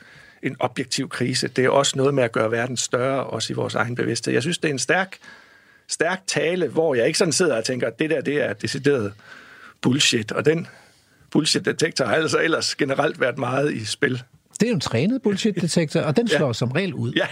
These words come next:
Speaker 1: det gør
Speaker 2: Og, øh, og, så vi, man kan sige, at vi har fået taget en fordom, eller
Speaker 1: Ja.
Speaker 2: hvad man kan sige, ikke? Altså,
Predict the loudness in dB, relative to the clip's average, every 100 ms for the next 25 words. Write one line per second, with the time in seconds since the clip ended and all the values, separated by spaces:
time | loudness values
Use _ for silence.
0 | -4 -2 0 0 0 2 2 2 0 -4
1 | -6 -8 -10 0 2 4 4 4 4 2
2 | 4 4 4 4 4 4 4 4 2 4
3 | 4 4 4 6 2 -2 -8 0 2 4
4 | 4 2 2 2 0 -2 2 2 4 2
5 | 2 2